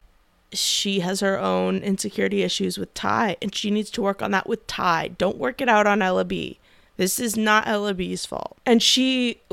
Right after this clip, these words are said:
goes on to claim Ella B is planting doubt in Ty's mind, and it's just like, they're literally inches away from each other's faces, and it's just so much. And, a-,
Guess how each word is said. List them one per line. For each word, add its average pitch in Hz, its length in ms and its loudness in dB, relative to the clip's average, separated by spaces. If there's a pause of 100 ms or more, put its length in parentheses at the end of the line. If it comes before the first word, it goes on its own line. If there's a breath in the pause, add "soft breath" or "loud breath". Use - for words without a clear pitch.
(120)
goes 233 240 4
on 233 180 4
to 220 60 0
claim 226 300 0
Ella 226 220 0
B 220 200 0
is 190 140 0
planting 226 540 0
doubt 208 300 0
in 202 80 -2
Ty's 190 400 -2
mind, 190 680 2
and 214 100 0
it's 202 140 0
just 208 240 -2
like, 180 320 0 (440)
they're 220 440 4
literally 220 600 4
inches 202 340 0
away 185 200 4
from 196 180 -4
each 185 140 -4
other's 185 320 -2
faces, 170 800 0
and 196 260 0
it's - 340 -4
just - 380 0
so 196 400 0
much. 160 600 -2 (640 loud breath)
And, 190 680 2 (580)
a-, 208 100 -6